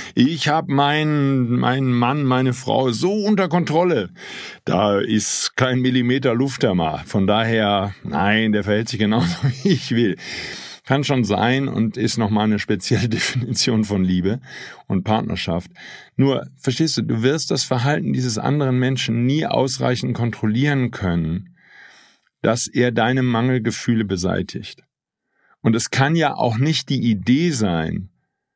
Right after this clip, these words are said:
dass eine liebevolle Partnerschaft davon handelt, ausschließlich die Mangelgefühle in Sachen zum Beispiel dann Zweisamkeit des anderen zu stillen. Natürlich gibt's Aspekte, äh, Umarmung,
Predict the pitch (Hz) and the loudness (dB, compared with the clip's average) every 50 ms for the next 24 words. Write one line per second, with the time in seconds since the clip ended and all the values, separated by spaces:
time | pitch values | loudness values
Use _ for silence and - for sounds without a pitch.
0 | _ _ - - 101 101 - 110 104 101 104 120 143 139 156 147 - 151 135 127 | _ _ -2 -2 -2 0 2 0 2 2 2 0 0 0 0 -2 0 0 0 0
1 | 107 - 117 127 135 135 120 110 101 - 117 101 101 - 120 120 127 - 131 123 | -2 -2 0 0 0 0 0 -2 0 0 0 0 0 0 0 0 0 0 0 0
2 | 113 110 98 123 143 143 139 123 107 92 87 87 85 - - _ _ - - 117 | 0 0 0 0 2 2 2 2 2 2 2 0 -2 -6 -16 _ _ -4 -2 -2
3 | 120 123 - - 127 123 120 - 120 107 - - 113 101 98 101 104 113 120 139 | 0 0 -2 2 2 2 2 2 -2 -2 0 2 2 2 4 2 2 2 2 2
4 | 156 160 147 135 113 107 107 - - - - 107 101 95 104 107 98 - 101 107 | 2 2 0 0 0 0 -2 -2 -2 0 2 2 4 4 2 0 0 0 0 0
5 | 104 95 98 107 98 90 98 90 87 - 110 98 95 90 95 95 95 95 - - | 2 2 2 0 0 0 -2 -2 -2 0 0 0 2 2 2 2 0 -2 0 0
6 | 110 101 92 82 98 87 87 90 90 - - 101 101 113 127 120 110 92 82 87 | 0 0 2 2 0 0 0 0 -2 0 2 2 2 2 2 0 0 0 0 0
7 | 85 85 - 95 87 92 113 127 123 - - - - - - - - _ _ - | -2 -2 0 0 2 2 2 0 0 -4 -14 -20 -18 -18 -20 -20 -20 _ _ -2
8 | 110 107 - - - - 127 123 135 135 131 113 110 113 107 - - 113 - - | 0 0 0 -2 0 0 2 2 2 2 2 0 0 0 -2 -2 -2 -2 -2 -2
9 | - - 139 127 98 85 - - - _ _ _ _ _ _ _ _ _ _ _ | 0 2 2 2 2 -2 -4 -8 -10 _ _ _ _ _ _ _ _ _ _ _
10 | _ _ _ _ _ _ _ _ _ _ _ _ _ - - 120 123 - - 185 | _ _ _ _ _ _ _ _ _ _ _ _ _ -2 0 0 0 2 2 2
11 | 196 185 - - - 135 127 131 - - 123 113 110 - - 120 113 - - - | 2 2 -2 0 0 0 0 0 -4 -2 -2 -2 -2 0 0 0 0 0 0 2
12 | 110 104 104 - 95 76 67 - - - 123 120 117 113 113 113 113 117 113 110 | 2 2 2 0 -4 -8 -8 -8 -4 -2 0 2 2 2 2 2 2 2 2 2
13 | 104 98 110 135 143 127 | 2 2 0 0 -2 -4